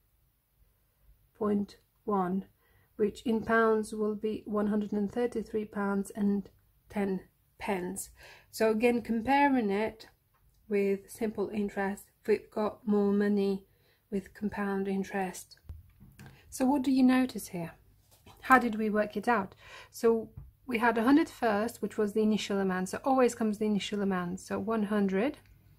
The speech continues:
times by, where did we get that one point one? Why is that one point one?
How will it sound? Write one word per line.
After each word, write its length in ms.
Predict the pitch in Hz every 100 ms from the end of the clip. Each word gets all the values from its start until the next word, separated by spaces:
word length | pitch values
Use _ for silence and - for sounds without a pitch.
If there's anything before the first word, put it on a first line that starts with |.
| - - - - - - - - -
times 760 | - 294 294 226 220 269 - - _ _ _ -
by, 500 | 247 240 233 233 233 - _ _ _ _ _ -
where 180 | 269 294
did 120 | 285
we 80 | 285
get 240 | 277 247
that 180 | 247 226
one 320 | 233 233 220
point 340 | - 220 208
one? 300 | 214 196 185
Why 300 | 202 226 233
is 260 | 226 208 196
that 220 | 208 202
one 320 | 202 202 202
point 420 | 185 196 196 190 -
one? 360 | 196 180 185